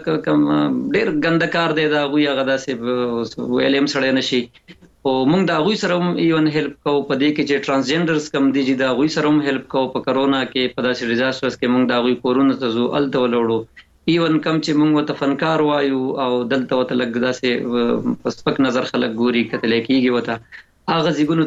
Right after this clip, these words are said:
ته هم موږ ځان په کرونا کې او په دې سیلاب کې، په دې زیږونو کې رسولی او د هغوی یو بھرپور مرسته کړې ده. او د ښار نه علاوه چې په کلو کې چې کم، آه، داسې زموږ خو شاګردان ډېر دي، ملګري ډېر دي، هغه، آه، حلقه احباب وسیع دی. نو په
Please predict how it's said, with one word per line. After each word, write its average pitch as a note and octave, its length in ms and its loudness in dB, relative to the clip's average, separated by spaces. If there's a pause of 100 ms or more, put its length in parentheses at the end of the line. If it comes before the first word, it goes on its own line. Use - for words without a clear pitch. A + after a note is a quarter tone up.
ته C#3+ 100 -2
هم E3 160 4
موږ D#3 220 4
ځان C#3 220 0
په C3+ 100 -4
کرونا C#3 340 2
کې C#3 140 -4
او C3 160 0
په C3 80 0
دې B2+ 320 0
سیلاب B2+ 340 0
کې، B2+ 180 -2
په B2 80 -2
دې B2+ 140 2
زیږونو B2 260 2
کې - 140 -2
رسولی B2 380 0
او A#2+ 80 0
د A#2+ 80 0
هغوی A#2+ 160 0
یو A#2+ 160 2
بھرپور A#2+ 340 -2
مرسته B2+ 240 -2
کړې C3+ 280 0
ده. A2+ 60 -2 (560)
او C3+ 140 2
د C#3+ 140 -2
ښار G3 300 0
نه E3 100 2
علاوه C#3 320 2
چې A#2+ 100 0 (640)
په B2+ 180 0 (140)
کلو G#3 240 0
کې E3 140 -2
چې D3+ 140 -2
کم، C3+ 140 2 (220)
آه، B2 200 -2
داسې C#3 240 0 (220)
زموږ D#3+ 240 2
خو E3+ 80 0 (140)
شاګردان E3 520 0
ډېر E3 200 0
دي، D#3 160 2
ملګري D3+ 360 0
ډېر D3+ 120 2 (100)
دي، C#3 160 0
هغه، B2+ 240 -2
آه، B2 460 -2
حلقه B2 260 -2
احباب C3+ 380 0
وسیع E3 320 0
دی. C3+ 80 0 (680)
نو B2+ 80 2 (240)
په D3 60 -2